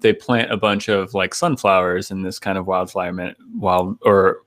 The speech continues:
uh, wildlife management area. And so, um, and it's kind of nearby this other outdoor-ish, brewery-ish area. And so Riley, my wife, and I went down in the area and we just parked a car and, and took a run out to where, like, the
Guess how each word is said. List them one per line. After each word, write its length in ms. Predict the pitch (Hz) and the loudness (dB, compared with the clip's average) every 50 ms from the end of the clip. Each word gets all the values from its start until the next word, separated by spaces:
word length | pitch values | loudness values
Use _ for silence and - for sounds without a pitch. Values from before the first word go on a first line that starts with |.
| _ _ - | _ _ -2
uh, 180 | 101 95 92 | 0 0 2
wildlife 440 | 92 95 95 92 92 87 87 87 - | 4 4 4 4 4 2 0 -2 -2
management 340 | 95 92 92 98 95 95 90 | -4 -4 -4 -2 -2 -2 -2
area. 260 | 90 90 92 92 92 | -2 -2 -2 -4 -4
And 140 | 90 92 98 | -4 -6 -8
so, 380 | - - 101 92 90 90 90 - - - - - - - _ _ _ _ | -4 -2 0 0 0 -2 -4 -8 -16 -20 -20 -20 -20 -20 _ _ _ _
um, 180 | - 98 95 95 | 0 0 2 4
and 100 | 98 101 | 4 2
it's 80 | 101 - | 2 0
kind 180 | - 139 135 | 0 0 2
of 60 | 131 | 4
nearby 580 | 120 120 123 123 117 101 113 110 110 110 110 110 | 6 6 6 6 4 4 4 4 4 4 4 4
this 200 | 107 101 - - | 2 0 -2 0
other 180 | 117 113 110 110 | 2 2 4 4
outdoor-ish, 1120 | 107 107 113 - - - 123 123 120 117 117 117 117 113 - - - - - - - - _ 107 104 _ _ _ _ 135 131 123 117 117 _ _ | 2 2 0 -2 -4 -2 2 4 4 4 4 4 2 2 0 -4 -8 -8 -8 -10 -10 -12 _ -20 -20 _ _ _ _ -8 -8 -8 -8 -10 _ _
brewery-ish 1500 | _ - 117 123 120 123 123 123 120 120 120 117 117 117 117 117 120 - - _ _ _ - 120 117 117 113 - - - - - | _ -4 0 2 2 2 2 2 4 4 4 4 4 2 2 0 -2 -4 -8 _ _ _ 0 2 2 2 2 0 -4 -4 -4 -2
area. 520 | 131 113 113 113 113 113 113 113 113 117 | 0 0 2 2 2 2 2 2 0 0
And 180 | 113 107 101 101 | -2 -4 -6 -8
so 540 | - - 110 104 104 101 101 101 101 101 _ _ _ _ _ _ _ _ | -8 -8 -6 -4 -4 -4 -4 -6 -8 -10 _ _ _ _ _ _ _ _
Riley, 300 | - 98 98 101 101 101 | -6 -4 -2 -2 -2 -4
my 140 | 98 98 95 | -4 -6 -4
wife, 240 | 95 98 98 95 - | -4 -4 -4 -4 -6
and 100 | 101 98 | -8 -6
I 40 | |
went 180 | 95 98 98 95 | -6 -6 -6 -6
down 200 | - 104 98 98 | -6 -6 -6 -6
in 60 | 95 | -6
the 60 | 95 | -4
area 300 | 98 98 98 95 95 95 | -4 -2 -2 -2 -2 -2
and 160 | 95 95 98 98 | -4 -4 -4 -4
we 80 | 98 | -6
just 240 | 98 - - - _ | -6 -8 -14 -18 _
parked 240 | - 104 92 - - | -4 -2 -2 -2 -4
a 40 | 104 | -8
car 440 | - - 156 160 160 160 156 143 | 0 4 4 6 6 6 6 4
and, 200 | 117 107 104 - | 4 2 0 0
and 340 | - - 101 98 98 101 104 _ _ | -2 -2 -2 -2 -4 -8 -10 _ _
took 140 | - 107 - | -10 -6 -6
a 60 | 101 | -4
run 500 | 98 98 95 98 98 101 101 104 113 - - | -2 -2 -2 -2 -2 -4 -6 -6 -8 -8 -8
out 220 | 110 101 104 - | -6 -6 -6 -8
to 80 | - 101 | -8 -6
where, 120 | 104 101 | -6 -4
like, 240 | 98 101 98 101 - | -4 -4 -6 -6 -6
the 220 | _ 101 95 95 | _ -6 -6 -6